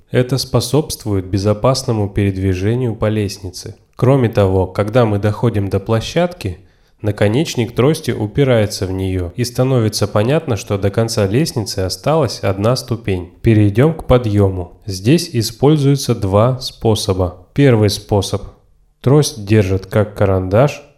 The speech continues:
диагонально, значительно ниже рукояти. Наконечник трости чуть ниже уровня первой ступени. При подъёме трость касается верхней части очередной ступени.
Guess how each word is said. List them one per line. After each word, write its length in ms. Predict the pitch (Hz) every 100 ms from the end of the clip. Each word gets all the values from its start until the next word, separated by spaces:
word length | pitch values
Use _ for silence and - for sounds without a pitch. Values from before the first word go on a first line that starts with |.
| _
диагонально, 880 | 104 101 95 101 95 110 143 156 151 -
значительно 800 | - 98 101 95 139 139 156 143
ниже 440 | 101 98 120 123 113
рукояти. 680 | 110 113 110 95 - 98 -
Наконечник 880 | 110 110 107 104 147 175 - 120 -
трости 560 | 110 104 - - 92 - _ _
чуть 280 | - 147 165
ниже 540 | 117 107 147 143 143 139
уровня 680 | 123 135 139 123 123 123 - -
первой 320 | 104 101 104
ступени. 680 | - 113 - 113 98 90 - _ _ _ _ _ _
При 220 | - 113 110
подъёме 720 | 107 98 98 127 175 131 92 -
трость 420 | - 120 156 -
касается 680 | - 131 127 - 113 98 -
верхней 580 | 95 104 113 - 98 92
части 540 | - 120 151 - 98 -
очередной 680 | 101 - 101 98 95 110
ступени. 680 | 131 131 127 127 107 95 87